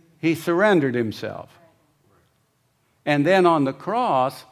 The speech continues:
he took our sin upon himself, and that's why he could die.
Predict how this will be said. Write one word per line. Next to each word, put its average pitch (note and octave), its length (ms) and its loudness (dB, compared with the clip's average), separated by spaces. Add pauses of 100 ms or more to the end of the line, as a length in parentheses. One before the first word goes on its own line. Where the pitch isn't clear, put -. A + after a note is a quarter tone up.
(140)
he D3+ 180 -6
took C#3 280 -8
our D3 240 -2
sin F#3+ 380 -4
upon A#2 340 -4
himself, G#2 580 -6 (240)
and F#2+ 200 -10
that's C3 400 -2
why A#2+ 240 -4
he B2+ 160 -12
could C3 200 -12
die. D3 360 -12